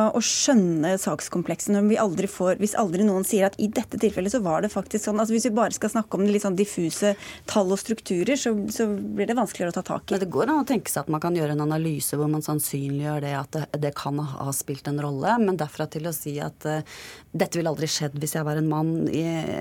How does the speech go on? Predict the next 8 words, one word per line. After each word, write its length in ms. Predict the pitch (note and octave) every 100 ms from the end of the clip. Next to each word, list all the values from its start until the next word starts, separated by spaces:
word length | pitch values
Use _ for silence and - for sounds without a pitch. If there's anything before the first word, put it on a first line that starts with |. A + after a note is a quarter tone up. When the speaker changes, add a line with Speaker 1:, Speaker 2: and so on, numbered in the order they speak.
| G2
Speaker 2:
eller 380 | - D#3 D#3+ C#3
uten 540 | C2+ E2+ F3+ D#3 C#3 D3
å, 60 | D#3 D3+
uten 300 | E3 D#3 D#3 D#3
å 140 | C3+ D#3+
belegge 480 | D3+ E3 D3 C#3 D#3+
det 160 | D#3 D#3
bedre. 460 | D#3 C#3+ C#3 F3+